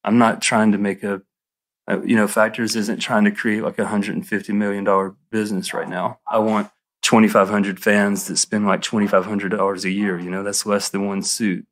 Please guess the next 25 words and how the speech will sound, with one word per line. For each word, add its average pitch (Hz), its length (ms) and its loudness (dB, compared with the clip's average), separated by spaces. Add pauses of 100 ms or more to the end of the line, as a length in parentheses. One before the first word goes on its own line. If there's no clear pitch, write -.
But 104 200 0 (520)
I 104 80 4
think 107 140 4
that's 107 200 0
a 107 60 -4
core 107 720 -2 (560)
customer 98 840 0 (460)
that 95 400 4 (460)
is 101 200 0
also 98 680 0 (300)
could 101 200 -2
be, 110 80 4
like, 95 180 4
a 95 60 -6
core 101 420 0
fan 101 340 0
group 101 220 -4
or 104 40 -4
f-, - 280 -6
friend 113 380 2
group 104 260 -2
that 107 140 -4
are 101 100 0
like-minded 101 800 0
and 95 280 -4